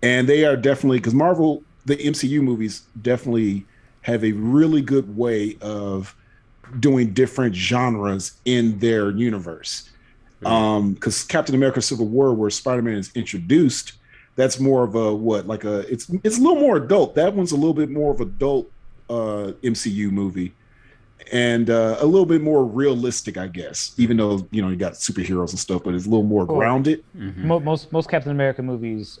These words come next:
Speaker 3: are more
Speaker 2: Yeah.
Speaker 3: grounded.
Speaker 1: Yeah.
Speaker 3: If this was going to be, like, an actual world, like, and this was a person that had this happen to him, like, this,
Speaker 2: Mm-hmm.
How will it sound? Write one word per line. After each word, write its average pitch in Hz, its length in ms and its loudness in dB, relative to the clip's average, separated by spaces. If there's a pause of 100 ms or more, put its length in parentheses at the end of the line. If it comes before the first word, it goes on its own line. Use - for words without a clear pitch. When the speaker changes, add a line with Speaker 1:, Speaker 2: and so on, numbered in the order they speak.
Speaker 3:
are 110 380 0 (140)
more 110 200 -8
Speaker 2:
Yeah. 85 160 -6 (440)
Speaker 3:
grounded. 98 380 -6 (320)
Speaker 1:
Yeah. 110 460 0 (220)
Speaker 3:
If 120 180 -4
this 135 220 0
was 127 180 -2
going 127 160 0
to 120 60 -4
be, 127 120 -2
like, 120 160 -2
an 123 80 -4
actual 117 400 -2
world, 113 540 0
like, 107 160 -8
and 110 100 -8
this 117 140 -4
was - 240 -6 (160)
a 117 40 -10
person 131 420 -2
that 110 120 -6
had 117 200 -2
this 113 140 -6
happen 113 360 -2
to - 100 -10
him, 101 300 -6
like, 92 100 -10
this, 98 200 -6
Speaker 2:
Mm-hmm. 95 100 -6